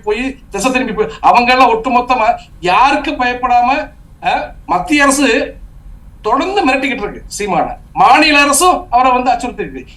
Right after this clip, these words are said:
இத்தனை அச்சுறுத்தலையும் தாண்டி எது வந்தாலும் சந்திப்பேன், நான் போராடிக்கிட்டு இருப்பேன், எனக்கு ஓட்டு போடு, போடாம கூட போ, உன்னைய காப்பாத்த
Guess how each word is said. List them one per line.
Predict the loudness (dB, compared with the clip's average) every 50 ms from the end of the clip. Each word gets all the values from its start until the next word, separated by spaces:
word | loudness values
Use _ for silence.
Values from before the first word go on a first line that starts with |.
| -20 -16
இத்தனை | -14 -14 -8 -4 2 4 4 4
அச்சுறுத்தலையும் | 4 2 0 -2 -2 0 0 0 2 2 2 2
தாண்டி | 2 4 4 6 6 4 2 0 -2 -2 -4 -6 -10 -16 -20 -20 -20 -20 -20 -20 -20 -20 -20 -20 -20 -20 -20 -10 -4
எது | -2 0 0 2 2
வந்தாலும் | 2 2 2 0 0 0 0 -2
சந்திப்பேன், | -2 0 -2 -2 -2 -2 -2 -2 -2
நான் | -4 -4 -4 -4
போராடிக்கிட்டு | -4 -4 -2 -4 -4 -6 -8 -8 -8
இருப்பேன், | -8 -6 -6 -6
எனக்கு | -6 -4 -2
ஓட்டு | -2 -2 -4 -4 -8
போடு, | -6 -4 -2 -2 -2 -2 -4
போடாம | -2 0 0 0 0 0
கூட | 0 -2 -2
போ, | -2 -2 -2 -2 -4 -6 -10
உன்னைய | -8 -6 -6 -6 -6 -4
காப்பாத்த | -2 -2 -2 0 2 0 0 0 0 -2 -4